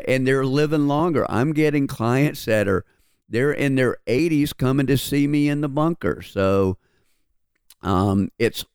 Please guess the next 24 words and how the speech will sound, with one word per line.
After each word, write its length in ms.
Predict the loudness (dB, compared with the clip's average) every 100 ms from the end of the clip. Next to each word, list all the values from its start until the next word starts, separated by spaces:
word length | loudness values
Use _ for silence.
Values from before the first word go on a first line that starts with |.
| -2
all, 240 | 0 0 -2
you 200 | 0 0
know, 180 | 0
the 160 | 0 -4
first 560 | -6 -2 0 0 -2 -2
thing 160 | 0
you 140 | 2 2
wanna 180 | 0
do 240 | 0 0 0
is 180 | -2 -2
make 460 | 0 2 0 -4
sure 340 | -10 -2 0 0
you 420 | -2 -2 -2 2
have 360 | 0 0 0 0
enough 480 | 0 0 0 -6
money 640 | -8 -2 0 0 0 -2 -4 _ _ _ _ -4
every 340 | -2 0 0
month 440 | 2 2 2 -2 -2
in 240 | -2 0 0
guaranteed 760 | 0 2 0 -2 0 0 0
lifetime 840 | 0 2 2 0 -2 0 0 2
income 720 | 2 2 0 -2 0 2 0 -2 _ _ -20 _ _
to 120 | -4
cover 760 | -2 -4 -2 0 0 0 0